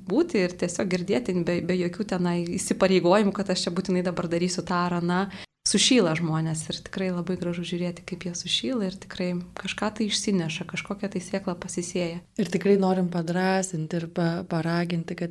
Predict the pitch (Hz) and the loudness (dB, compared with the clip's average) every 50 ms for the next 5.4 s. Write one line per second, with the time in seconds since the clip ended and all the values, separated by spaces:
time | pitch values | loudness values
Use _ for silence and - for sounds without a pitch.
0 | 175 170 170 170 175 175 175 170 170 165 160 156 180 170 180 175 170 170 165 165 | -4 -4 -2 -2 0 0 0 0 0 0 0 0 0 2 2 2 2 2 2 0
1 | 165 165 165 160 160 170 165 165 170 175 180 180 170 165 160 165 170 165 165 - | 0 0 0 0 0 0 0 2 2 2 2 0 0 -2 -2 -2 -4 -6 -4 -6
2 | 165 151 151 151 151 156 156 156 151 151 151 160 160 160 - - - - - - | -8 -6 -4 -4 -4 -4 -4 -6 -6 -6 -6 -8 -8 -10 -12 -14 -16 -14 -6 0
3 | 160 175 190 202 202 - 170 - - 160 151 156 156 160 160 180 165 - 165 - | 2 2 2 2 0 -2 -6 -4 -4 -4 -2 -2 -2 -2 -4 -6 -6 -6 -6 -4
4 | - 165 160 - 160 160 - - 190 190 185 180 175 151 - - 170 151 147 147 | -4 -4 -4 -4 -6 -6 -4 -4 -4 -2 -2 -4 -4 -6 -6 -6 -8 -8 -8 -8
5 | 151 151 151 156 156 165 - | -10 -10 -8 -8 -8 -8 -8